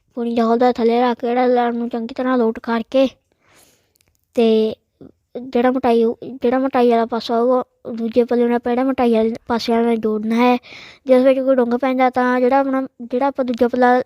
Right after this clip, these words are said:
ਮ-, ਮੋਟਾਈ ਵਾਲੇ ਪਾਸੇ ਨਾਲ ਜੋੜਿਆ ਹੁੰਦਾ, ਉਹਨੂੰ ਆਪਾਂ ਥੱਲੇ ਵੱਲ ਖਿੱਚ ਕੇ ਜਿਹੜਾ ਉਹ, ਉਸ ਦਾ ਡੁੰਗ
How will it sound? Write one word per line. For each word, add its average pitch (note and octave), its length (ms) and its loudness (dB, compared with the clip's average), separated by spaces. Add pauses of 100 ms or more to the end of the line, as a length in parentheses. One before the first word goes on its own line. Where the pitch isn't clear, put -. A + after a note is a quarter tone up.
ਮ-, A3+ 260 -6 (140)
ਮੋਟਾਈ B3+ 300 0
ਵਾਲੇ A#3 140 4
ਪਾਸੇ A#3 220 0
ਨਾਲ B3 140 0
ਜੋੜਿਆ A#3+ 200 2
ਹੁੰਦਾ, A#3+ 280 0 (420)
ਉਹਨੂੰ C4 140 -2
ਆਪਾਂ C4+ 160 -4
ਥੱਲੇ A#3+ 220 0
ਵੱਲ C4 140 2
ਖਿੱਚ A#3 220 -4
ਕੇ C#4 60 -2
ਜਿਹੜਾ C4+ 300 2
ਉਹ, B3 240 0
ਉਸ A#3 220 -4
ਦਾ C4+ 160 2
ਡੁੰਗ B3 220 0